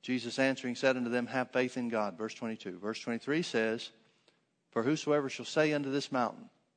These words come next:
'Be thou removed and be thou cast into the sea.'" Talking about the words you speak in relation to faith. "Whosoever shall say unto this mountain, 'Be thou removed and be thou cast into the sea,' and shall not doubt in his heart."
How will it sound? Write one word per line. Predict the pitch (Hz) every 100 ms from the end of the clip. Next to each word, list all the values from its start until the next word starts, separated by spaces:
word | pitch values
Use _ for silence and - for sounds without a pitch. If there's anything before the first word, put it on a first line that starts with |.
| _ _ _ _ -
'Be | 127
thou | 123 127
removed | 127 123 123 104
and | 104
be | 113
thou | 113 110
cast | - 110 107 -
into | 107
the | 104
sea.'" | 101 92 - _ _ _ _ _
Talking | - 110
about | 110 110
the | 104
words | 104 110
you | 113
speak | 110 - 87 - _ _ _ _ _
in | 107
relation | 104 101 113 -
to | 104
faith. | 107 92 - - _ _ _ -
"Whosoever | 139 147 147 139
shall | -
say | 120 139 147
unto | 139
this | 147 -
mountain, | 113 110 110
'Be | 127
thou | 131
removed | 131 123 120 113
and |
be | 110
thou | 117 117
cast | - 120 117
into | 123 117
the | 110
sea,' | - 104
and | 98 113
shall | 117 - 147
not | 156 160
doubt | 139 143
in | 143
his | 147
heart." | - 165 120 -